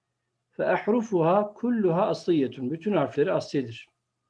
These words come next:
Alime, karume örneklerinden bahsediyoruz. Ve bidelike, bu sebeple,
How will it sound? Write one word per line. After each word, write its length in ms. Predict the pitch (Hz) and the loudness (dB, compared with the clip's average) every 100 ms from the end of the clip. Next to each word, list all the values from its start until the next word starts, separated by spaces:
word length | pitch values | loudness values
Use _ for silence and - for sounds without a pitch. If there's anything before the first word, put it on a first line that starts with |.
| _ - | _ -2
Alime, 520 | 147 139 127 120 113 | 0 2 0 -2 -2
karume 400 | 147 139 131 165 | 0 2 2 0
örneklerinden 720 | 151 143 131 - 135 135 127 | 0 0 0 0 0 2 0
bahsediyoruz. 680 | 120 113 123 123 135 190 - _ _ _ _ _ _ _ _ _ _ _ _ _ - | -2 -4 -8 -6 -6 -6 -12 _ _ _ _ _ _ _ _ _ _ _ _ _ -4
Ve 100 | 156 | -2
bidelike, 540 | 175 220 233 226 220 202 | 4 4 4 2 2 2
bu 60 | |
sebeple, 680 | 214 175 135 - 143 190 | 0 2 2 2 0 0